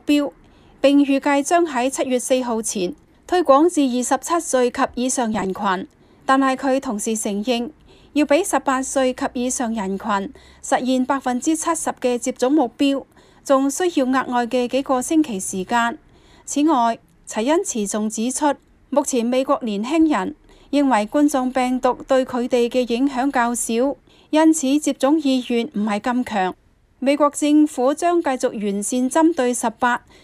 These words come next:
至二十七歲嘅年輕群體嘅鼓勵接種策略，並加強針對冠狀病毒變異毒株 Delta 嘅傳染性同致命性嘅警告，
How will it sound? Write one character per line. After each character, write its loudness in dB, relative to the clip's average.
至 2
二 0
十 -2
七 -2
歲 0
嘅 4
年 -2
輕 2
群 -4
體 -6
嘅 0
鼓 -2
勵 2
接 0
種 0
策 -4
略， -2
並 4
加 4
強 -6
針 0
對 2
冠 0
狀 -4
病 -2
毒 0
變 -2
異 0
毒 -2
株 -2
Delta 0
嘅 -4
傳 -4
染 0
性 0
同 -4
致 -4
命 0
性 -2
嘅 0
警 0
告， 2